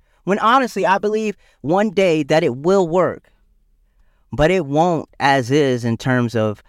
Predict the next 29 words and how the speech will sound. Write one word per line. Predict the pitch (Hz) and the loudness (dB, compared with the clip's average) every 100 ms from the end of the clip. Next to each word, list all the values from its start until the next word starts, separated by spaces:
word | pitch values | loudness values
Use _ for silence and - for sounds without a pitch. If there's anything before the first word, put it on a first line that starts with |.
| _ _ _ - | _ _ _ -6
you | 120 | -2
know, | 110 101 101 - - | 0 0 -2 -6 -10
marginal | - 117 127 131 123 120 113 | -6 2 2 2 0 -4 -4
changes. | - 123 139 131 95 95 - - _ _ - | -2 -2 -2 -2 -6 -8 -14 -20 _ _ -8
You | 120 | -2
know, | 127 | 0
and | 123 | 0
people | 151 160 | -2 0
will | 151 | -2
be | 139 139 | 0 0
like, | 131 123 _ _ | 0 -2 _ _
"Oh, | 156 180 165 120 | 0 2 2 0
you | 113 139 | 0 0
know, | 127 123 127 - _ _ | 2 0 -4 -10 _ _
it's, | - 123 - - | -8 -8 -8 -6
it's | 120 - | -6 -6
the, | - 113 107 - _ | -2 -2 -2 -8 _
you | 123 | -6
have | - | -4
to | |
wait | 120 156 160 | -2 0 2
it | 156 | 2
out." | 156 147 | 2 0
And | - 113 | -2 -2
I | 117 | -2
agree. | 120 120 143 160 165 - _ - | -2 -2 0 0 -2 -8 _ -6
But | 139 | -4
even | 143 135 | -2 -2
King | - 170 175 170 | -2 -2 0 -4